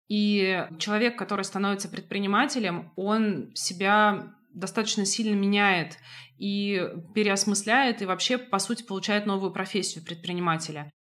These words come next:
Да, есть люди, в которых есть какой-то ген такой больше предпринимательский, там больше новаторский, и этим людям, а, действительно иногда проще. Они выходят из компании и говорят: «Фу, слава богу».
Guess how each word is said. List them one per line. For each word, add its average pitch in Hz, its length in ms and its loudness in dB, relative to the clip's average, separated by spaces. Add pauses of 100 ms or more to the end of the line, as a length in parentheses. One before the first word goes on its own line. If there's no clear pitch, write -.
(300)
Да, 202 240 6
есть 220 320 0
люди, 220 260 0
в 170 120 -8
которых 214 460 -2
есть 220 260 0
какой-то 185 440 -4
ген 262 560 4 (260)
такой 185 400 -2 (120)
больше 220 420 4
предпринимательский, 208 1120 0
там 180 240 -2
больше 196 300 0
новаторский, 208 880 2
и 185 360 -4
этим 208 280 0
людям, 202 500 0
а, 175 500 2
действительно 196 440 -2
иногда 185 300 0
проще. 196 500 2
Они 175 160 0
выходят 170 480 -4
из 160 140 -2
компании 226 500 4
и 180 40 0
говорят: 170 220 -2
«Фу, 214 180 -6
слава 180 360 0
богу». 233 460 2